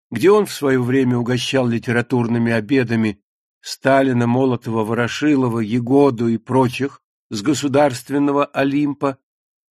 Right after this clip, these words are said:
На задворках этих гостеприимных патриарших палат уютно существовал Алексей Толстой,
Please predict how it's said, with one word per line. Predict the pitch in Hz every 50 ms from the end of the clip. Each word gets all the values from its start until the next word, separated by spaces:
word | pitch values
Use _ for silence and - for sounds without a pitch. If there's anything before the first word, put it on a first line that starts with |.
| _ -
На | 120 139 147
задворках | 147 180 165 131 135 175 220 233 214 170 - 196 160 - 185
этих | 190 147 175 160 135
гостеприимных | 143 165 135 - - 160 123 151 165 185 196 180 165 156 143 127
патриарших | - 165 123 156 160 160 165 165 160 135 117 139 147 131 -
палат | - 143 143 147 147 143 139 - - - _ _ _ _ _ _ _ _ _
уютно | - 139 160 190 226 226 - 208 196
существовал | - - 202 185 - - 185 160 - - - 147 147 139 156 175 175 180 175 160 -
Алексей | - 127 131 131 127 127 - - 180 190 190
Толстой, | - 147 135 127 120 - - - - 135 131 127 127 127 127 120 123